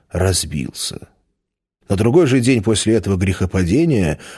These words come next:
он потерял две бумаги из дела номер две тысячи четыреста двадцать три. Мало этого, он приходил в присутствие, имея в кармане порох и пистоны.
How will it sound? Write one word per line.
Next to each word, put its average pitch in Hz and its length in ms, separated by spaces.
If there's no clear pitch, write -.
он 113 180
потерял 117 420
две 113 300
бумаги 127 680
из 87 120
дела 123 320
номер 120 320
две 92 240
тысячи 113 480
четыреста 95 600
двадцать - 540
три. - 380
Мало 147 240
этого, - 480
он 95 160
приходил 98 440
в - 80
присутствие, 98 800
имея 110 240
в - 80
кармане 107 520
порох 123 760
и 95 120
пистоны. - 680